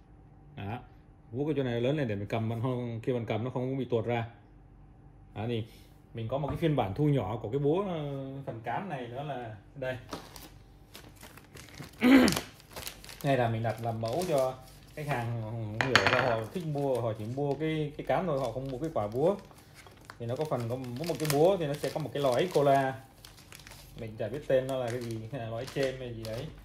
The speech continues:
hay là cái nêm gì đấy. Thì tùy theo đường kính của cái cán gỗ khác nhau thì,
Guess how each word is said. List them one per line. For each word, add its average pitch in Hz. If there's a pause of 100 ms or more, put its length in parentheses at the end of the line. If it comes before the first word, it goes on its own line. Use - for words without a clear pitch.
(260)
hay -
là 117
cái 135
nêm 139
gì 117
đấy. 113 (1400)
Thì 117
tùy 131
theo 147
đường 127
kính 156
của 135
cái 156
cán 156
gỗ 151
khác 180
nhau 143
thì, 110